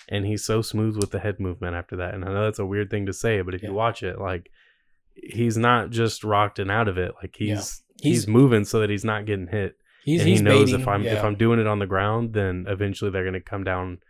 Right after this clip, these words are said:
Speaker 1: and try to grapple with me and get a dominant position so they can finish me, and it's not gonna happen.
Speaker 2: Yeah, he's, he's definitely baiting whenever he's doing that. He's just a master of that, you know? So, um,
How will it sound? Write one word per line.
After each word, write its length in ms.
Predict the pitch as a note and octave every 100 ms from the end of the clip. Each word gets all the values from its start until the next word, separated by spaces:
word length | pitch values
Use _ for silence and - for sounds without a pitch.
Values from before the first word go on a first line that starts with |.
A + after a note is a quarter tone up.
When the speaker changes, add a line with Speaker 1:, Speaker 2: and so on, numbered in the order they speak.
| _ _ _ -
Speaker 1:
and 140 | G2
try 160 | F2+ F#2+
to 320 | F2 E2+ E2+ F#2
grapple 340 | G#2 F2+ G2
with 160 | F#2 F2+
me 360 | F#2+ F2+ F2 F2 _ _ _
and 200 | A2+ G#2+
get 100 | G2+
a 60 | F#2+
dominant 340 | G2 G2 G2
position 400 | G#2+ G2 F#2 G#2+
so 140 | G2 G2+
they 80 | G2
can 140 | F#2+
finish 260 | G#2+ G#2+ A#2+
me, 80 |
and 100 | A#2
it's 140 | G2+ -
not 100 | F#2
gonna 140 | F#2+
happen. 400 | F#2 E2+ - A#2 -
Speaker 2:
Yeah, 320 | C3+ G#2+ A2
he's, 300 | B2+ D#3 C#3
he's 180 | D3 C#3+
definitely 300 | D3+ D3+ B2+
baiting 380 | A2+ A#2 A#2 G#2+
whenever 300 | G#2+ G#2 A2
he's 160 | G#2+
doing 240 | G#2 G2+ G2
that. 240 | F#2+ - -
He's 180 | A2 G#2
just 200 | G#2 A#2
a 40 |
master 460 | G#2+ G#2+ - - G2
of 80 |
that, 260 | G2 F#2+ -
you 120 | G#2
know? 240 | G2 A2 - _ _ _ -
So, 500 | - G#2+ G2 G2+ -
um, 500 | G#2+ G#2 G2+ G2+